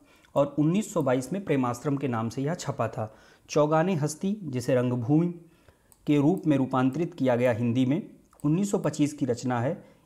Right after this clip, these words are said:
इसमें प्रेमचंद ने सर्वप्रथम बार प्रतीकों का प्रयोग किया था। पूछा जाता है परीक्षा में कि प्रेमचंद के उस उपन्यास का नाम बताइए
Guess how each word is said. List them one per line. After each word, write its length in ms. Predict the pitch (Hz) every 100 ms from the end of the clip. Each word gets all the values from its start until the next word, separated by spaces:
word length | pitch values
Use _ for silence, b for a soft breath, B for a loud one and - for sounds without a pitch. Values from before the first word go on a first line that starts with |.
| _
इसमें 340 | 185 - 247 247
प्रेमचंद 360 | 185 175 180
ने 140 | 180 185
सर्वप्रथम 720 | - 151 - 156 196 214 - - _ _ _
बार 300 | 117 131 170
प्रतीकों 440 | 165 143 165 156 208
का 100 | 160
प्रयोग 360 | 131 120 123 127
किया 180 | 117 104
था। 140 | 120
पूछा 340 | - 151 151 165
जाता 240 | 143 147
है 140 | 131
परीक्षा 380 | 131 123 - 135
में 160 | 131 156 B B B -
कि 80 | 151
प्रेमचंद 540 | 151 185 196 180 160
के 100 | 165
उस 180 | 151 147
उपन्यास 460 | 131 127 135 170
का 140 | - 151
नाम 260 | 120 120
बताइए 500 | 117 - 117 135 165